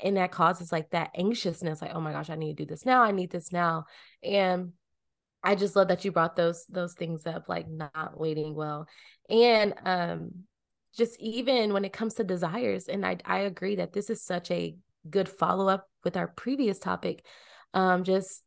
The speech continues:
the desires of our hearts. Sometimes we have to wait on them, and it's hard. And I thought about this,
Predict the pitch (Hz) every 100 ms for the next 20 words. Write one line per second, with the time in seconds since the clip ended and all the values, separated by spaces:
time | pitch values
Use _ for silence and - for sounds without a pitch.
0 | - 190 180 175 180 196 196 180 170 214
1 | 240 - 208 202 196 196 170 180 170 202
2 | 220 170 220 302 196 165 160 190 - 196
3 | 185 - 190 202 196 175 - - - -
4 | _ - 220 262 330 370 277 247 - 233
5 | 226 226 -